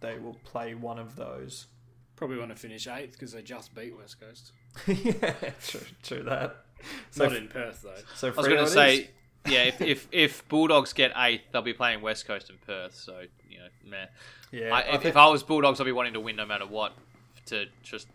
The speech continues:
Speaker 3: just to avoid that. Um,
Speaker 1: Yeah, I think the Doggies will win,
Speaker 3: do,
Speaker 1: but
Speaker 3: do,
Speaker 1: it's,
Speaker 3: yeah.
Speaker 1: um, not gonna be easy.
Speaker 3: No, it isn't. Um, but I think, still think they will. Uh, so yeah, as you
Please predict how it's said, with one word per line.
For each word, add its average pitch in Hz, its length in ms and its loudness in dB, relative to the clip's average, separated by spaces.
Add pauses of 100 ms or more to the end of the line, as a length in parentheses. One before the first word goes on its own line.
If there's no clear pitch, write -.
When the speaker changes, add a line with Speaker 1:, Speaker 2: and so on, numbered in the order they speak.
Speaker 3:
just 117 200 -6
to 110 80 -10
avoid 101 340 -10
that. 110 260 -2 (640)
Um, 113 480 0 (160)
Speaker 1:
Yeah, 110 180 -6
I - 20 -2
think 117 140 -6
the 113 80 -12
Doggies 117 440 -10
will 120 120 -10
win, 120 180 -8
Speaker 3:
do, 120 140 -6
Speaker 1:
but 113 360 -6
Speaker 3:
do, 113 160 -12
Speaker 1:
it's, - 200 -14
Speaker 3:
yeah. 120 140 -8
Speaker 1:
um, 120 160 -14
not 123 140 -14
gonna 123 140 -10
be 123 80 -14
easy. 131 340 -12 (840)
Speaker 3:
No, 202 220 6
it 175 80 4
isn't. 131 440 -2 (160)
Um, 113 460 -4 (580)
but 107 160 -6
I 107 60 -6
think, - 240 -16
still 107 160 -10
think 76 160 -18
they 76 80 -16
will. 92 220 -14 (420)
Uh, 123 240 0
so 147 120 -4
yeah, 156 260 4 (140)
as 120 180 -6
you 120 120 -4